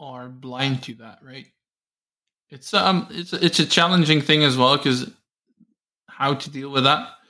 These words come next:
and how to make sure that people actually notice that. Uh,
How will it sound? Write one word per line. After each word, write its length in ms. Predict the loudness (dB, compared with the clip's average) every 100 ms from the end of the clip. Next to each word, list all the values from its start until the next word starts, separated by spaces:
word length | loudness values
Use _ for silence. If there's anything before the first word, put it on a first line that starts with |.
| _ _ _ _ _ _
and 100 | -4
how 180 | 0 0
to 260 | 2 0 2
make 180 | 2 2
sure 220 | 2 2
that 140 | 2
people 360 | 0 -2 -4 -4
actually 360 | -4 0 2
notice 380 | 2 2 0 0
that. 340 | 0 0 -2 -16 _ _ _ _ _ _ _ _
Uh, 240 | -20 -20